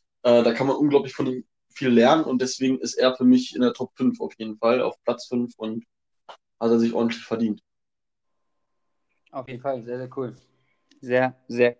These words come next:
Speaker 2: cool. Ich kenne ihn ja auch. Du hast da ein bisschen von ihm erzählt und ich habe mir auch mal, ähm, ein Event von ihm angeguckt, beziehungsweise halt so ein Video von ihm, wo er auf einem Event war.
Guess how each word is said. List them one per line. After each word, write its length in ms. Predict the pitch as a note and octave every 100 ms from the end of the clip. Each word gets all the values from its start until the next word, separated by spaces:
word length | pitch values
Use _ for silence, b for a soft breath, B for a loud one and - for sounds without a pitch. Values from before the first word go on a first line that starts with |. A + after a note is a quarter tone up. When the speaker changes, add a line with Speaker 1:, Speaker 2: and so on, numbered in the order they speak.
| -
Speaker 2:
cool. 120 | B2+
Ich 80 | A#2+
kenne 180 | D3 C3+
ihn 80 |
ja 120 | B2 A#2+
auch. 180 | D3 - _ _ _
Du 100 | B2+
hast 120 | B2 B2+
da 60 |
ein 80 | B2+
bisschen 200 | B2 -
von 120 | C3
ihm 80 | A#2+
erzählt 440 | A#2+ - B2+ B2+ B2
und 100 | A2+
ich 60 |
habe 120 | A#2+
mir 100 | A#2
auch 40 | A#2
mal, 300 | A#2 A2+ -
ähm, 440 | G#2+ A2 G#2+ G#2+ _ _ _ _ _ _ _ -
ein 120 | A#2
Event 280 | A2+ B2 B2+
von 120 | B2+
ihm 100 | A#2+
angeguckt, 400 | A#2 A#2+ C3+ B2+
beziehungsweise 500 | A2+ - A2 A2 A2+
halt 160 | A2 -
so 100 | G#2+
ein 140 | G#2+
Video 240 | A#2 A#2+ A#2+
von 160 | A#2+
ihm, 320 | A2 A#2 A2+
wo 120 | A2+ A2+
er 60 |
auf 60 | A2
einem 140 | A2+
Event 280 | A2+ A#2 A#2
war. 200 | A#2+